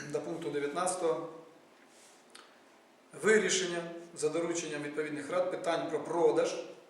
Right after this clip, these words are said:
передачу в оренду, концесію або під заставу об'єктів комунальної власності, які забезпечують спільні потреби територіальних громад і перебувають в управлінні районних і обласних рад,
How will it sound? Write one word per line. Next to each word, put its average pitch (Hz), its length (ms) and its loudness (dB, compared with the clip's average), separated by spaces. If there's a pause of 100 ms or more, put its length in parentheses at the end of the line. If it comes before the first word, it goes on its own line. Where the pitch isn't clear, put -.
(280)
передачу 165 460 4
в 143 40 0
оренду, 156 600 -2 (320)
концесію 165 720 0 (240)
або 156 180 0
під 160 160 -4
заставу 147 720 0 (960)
об'єктів 165 440 0
комунальної 151 400 -2
власності, 214 640 -2 (1400)
які 151 220 -6
забезпечують - 640 -2
спільні 170 400 -2
потреби 160 360 2
територіальних 151 400 -2
громад 147 440 -2
і - 20 -8
перебувають 156 500 4
в - 80 -2
управлінні 147 380 -4
районних 160 460 -2
і 147 40 -2
обласних 147 400 -4
рад, 131 220 -8